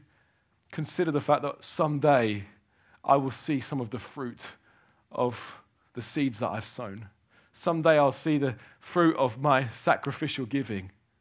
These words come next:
Someday, Lord, you will have this great feast for us. I pray for these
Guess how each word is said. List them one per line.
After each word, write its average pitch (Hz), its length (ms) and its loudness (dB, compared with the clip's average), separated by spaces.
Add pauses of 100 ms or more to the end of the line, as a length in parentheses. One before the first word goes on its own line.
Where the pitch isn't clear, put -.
(1200)
Someday, 160 540 -4
Lord, 143 320 -4 (100)
you 143 180 -4
will 135 300 -4 (400)
have 143 180 -6
this 135 140 -6
great 123 320 -8
feast 127 320 -12
for 117 140 -8
us. 107 160 -4
I 135 60 2
pray 180 320 6
for 170 180 2
these 170 240 2